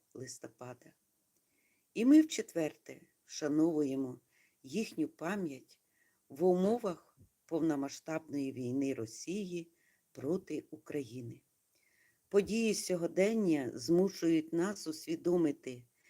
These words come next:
наскільки важливою є жива пам'ять про минулі злочини. Ті, хто вчинив злочини проти людства, мають бути засуджені світовою спільнотою,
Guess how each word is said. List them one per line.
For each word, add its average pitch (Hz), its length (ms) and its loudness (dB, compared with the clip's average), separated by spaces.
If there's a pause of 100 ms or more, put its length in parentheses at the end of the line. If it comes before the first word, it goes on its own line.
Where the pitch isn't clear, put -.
(220)
наскільки 165 680 0
важливою 165 920 0 (360)
є 135 180 -2
жива 151 360 -2
пам'ять 170 680 -6 (340)
про 160 200 0
минулі 180 540 4
злочини. 135 800 -8 (800)
Ті, 190 220 -6
хто - 220 -10
вчинив 160 520 0
злочини 143 720 -6
проти 151 420 -6
людства, 139 640 -8 (500)
мають 165 480 4
бути 175 320 -4
засуджені 131 880 -8 (260)
світовою 135 720 -4
спільнотою, 147 880 -4